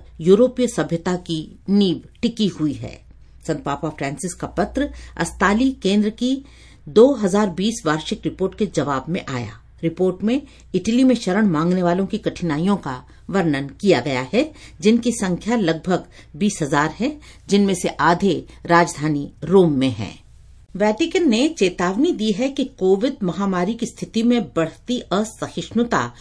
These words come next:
और असमानता के बीच धार्मिक रूप से प्रेरित घृणा अपराधों में वृद्धि हो रही है। इस सप्ताह असहिष्णुता और भेदभाव के प्रति जागरूकता को बढ़ाने हेतु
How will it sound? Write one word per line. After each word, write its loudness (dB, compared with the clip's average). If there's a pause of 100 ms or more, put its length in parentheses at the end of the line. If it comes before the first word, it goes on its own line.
(220)
और 2
असमानता 0
के -4
बीच -4 (280)
धार्मिक 0
रूप -2
से 0
प्रेरित -2
घृणा 0
अपराधों -2
में -2 (240)
वृद्धि 0 (100)
हो 6
रही 0
है। -8 (320)
इस -4
सप्ताह -4 (380)
असहिष्णुता 0
और 0
भेदभाव -2
के -2
प्रति -6
जागरूकता -2
को 0
बढ़ाने -2
हेतु 0